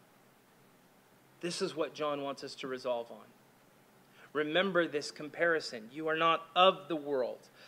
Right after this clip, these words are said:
but through the Lord Jesus Christ, you are of God. And we know this, that even when we are faced with temptations and trials of this world,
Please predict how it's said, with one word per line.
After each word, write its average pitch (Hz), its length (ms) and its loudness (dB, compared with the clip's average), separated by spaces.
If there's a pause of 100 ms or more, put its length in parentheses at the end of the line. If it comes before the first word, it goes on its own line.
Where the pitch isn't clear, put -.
(180)
but 143 220 -2
through 190 340 8
the 190 120 8
Lord 175 260 6
Jesus 165 400 -2
Christ, 165 480 0
you 156 180 -2
are 143 240 2
of 143 380 0 (380)
God. 156 320 4 (1300)
And 170 260 2
we 226 200 6
know 196 560 8
this, - 640 -4 (960)
that 170 140 4
even 233 240 8
when 214 140 6
we 214 120 8
are 190 80 10
faced 196 480 4
with 175 140 -2
temptations 185 800 -2
and 151 140 -4
trials 180 600 4
of 170 60 -6
this 175 220 -6
world, 156 440 2